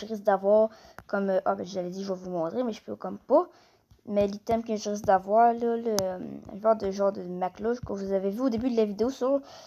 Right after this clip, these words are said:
le genre de calendrier, euh, le calendrier de l'Avent.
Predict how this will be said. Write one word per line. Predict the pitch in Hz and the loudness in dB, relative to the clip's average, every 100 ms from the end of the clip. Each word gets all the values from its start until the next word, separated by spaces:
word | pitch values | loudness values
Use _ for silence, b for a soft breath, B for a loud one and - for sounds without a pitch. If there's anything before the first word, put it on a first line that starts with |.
| B - | B -6
le | 202 | -4
genre | 208 233 | 2 2
de | 208 | 2
calendrier, | 220 226 226 226 214 202 214 240 247 214 | 0 0 0 -2 -4 -4 -10 -8 -4 -2
euh, | 196 | -2
le | 190 | -6
calendrier | 202 226 240 240 233 214 285 269 - | -8 -6 -6 -6 -8 -8 -4 -4 -2
de | 240 233 | -4 -2
l'Avent. | 214 208 196 | -2 -2 -2